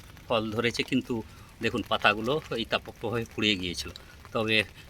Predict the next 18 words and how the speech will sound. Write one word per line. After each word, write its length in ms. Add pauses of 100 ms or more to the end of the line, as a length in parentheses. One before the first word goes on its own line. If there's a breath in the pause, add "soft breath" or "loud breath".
(200 loud breath)
আবার 220
নতুন 320
পাতা 280
গজাচ্ছে, 460
এটাই 260
রক্ষে। 360 (1120 loud breath)
লেবু 420
আছে, 320 (1000 loud breath)
এটা 200
হচ্ছে 360 (720 loud breath)
মাদ্রাসি 600
পাতি, 400 (680 loud breath)
আর 240
এটা 260
হচ্ছে 200
কাগজি 440
লেবু। 260 (1040)
কিছু 280